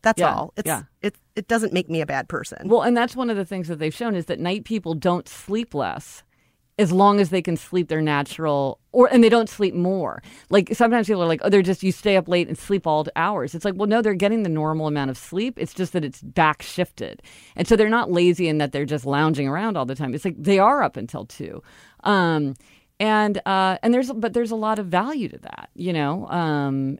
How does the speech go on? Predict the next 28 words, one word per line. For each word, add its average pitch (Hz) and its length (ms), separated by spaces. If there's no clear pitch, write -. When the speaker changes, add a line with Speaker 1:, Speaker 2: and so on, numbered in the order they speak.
Speaker 2:
and 165 240
so - 180
I 170 80
think 196 360
that, 156 500
uh, 143 400
this 175 300
idea, 160 520
but 202 140
you, 214 220
and 190 120
you 226 200
ha-, 233 160
you 175 180
work, 185 260
like, 160 220
you 170 280
come 208 260
into 185 160
work 185 220
a - 20
little 180 160
bit 165 120
later 180 300
than 139 240
a - 60
lot 156 240
of 147 160